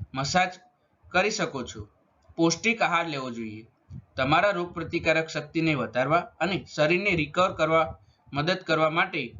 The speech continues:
પૌષ્ટિક આહાર લેવો જોઈએ, જેમાં તાજા ફળો, શાકભાજી અને આખા અનાજનો સમાવેશ કરી શકાય છે. હળવી કસરત કરવી જોઈએ.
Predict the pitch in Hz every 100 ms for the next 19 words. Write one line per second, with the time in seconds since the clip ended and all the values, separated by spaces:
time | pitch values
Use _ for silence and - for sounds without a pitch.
0 | - 151 147 214 220 165 165 160 165 151
1 | 127 117 113 - 160 220 - 139 139 156
2 | 151 135 147 151 151 - 127 127 139 147
3 | 147 160 - 185 175 - - 160 180 156
4 | 156 147 165 175 _ _ - 143 151 170
5 | - 202 220 190 - 123 113 110 104 _
6 | _ _ _ _ - - - - - -
7 | - - - - - 143 160 214 175 156
8 | 202 202 175 151 135 120 113 107 107